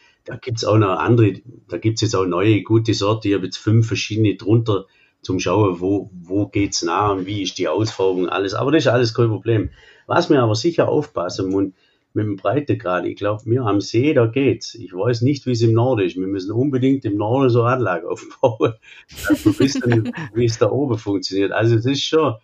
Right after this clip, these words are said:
Speaker 1: es hängt schon mit der Sonneneinstrahlung extrem zusammen im Sonderkulturbereich. Mehr von was anderes kann ich jetzt definitiv nicht sprechen, aber das sehe ich schon.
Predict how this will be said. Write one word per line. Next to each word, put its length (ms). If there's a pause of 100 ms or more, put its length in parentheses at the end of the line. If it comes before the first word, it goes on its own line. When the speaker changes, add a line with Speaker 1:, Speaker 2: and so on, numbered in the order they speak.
Speaker 1:
es 100
hängt 240
schon 120
mit 140
der 60
Sonneneinstrahlung 880
extrem 560
zusammen 320 (180)
im 140
Sonderkulturbereich. 1080 (480)
Mehr 400 (180)
von 160
was 160
anderes 300
kann 180
ich 80
jetzt 400
definitiv 540
nicht 160
sprechen, 340
aber 160
das 400 (220)
sehe 260
ich 120
schon. 180